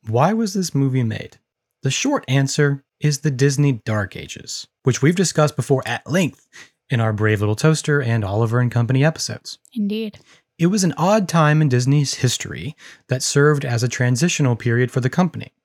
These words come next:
Speaker 1: in which Disney struggled to retain its relevance with young adults, and therefore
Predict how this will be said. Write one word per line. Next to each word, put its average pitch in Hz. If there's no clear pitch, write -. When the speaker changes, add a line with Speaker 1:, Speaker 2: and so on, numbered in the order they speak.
Speaker 1:
in 143
which 147
Disney 170
struggled 139
to 120
retain 135
its 127
relevance 117
with 131
young 104
adults, -
and 110
therefore -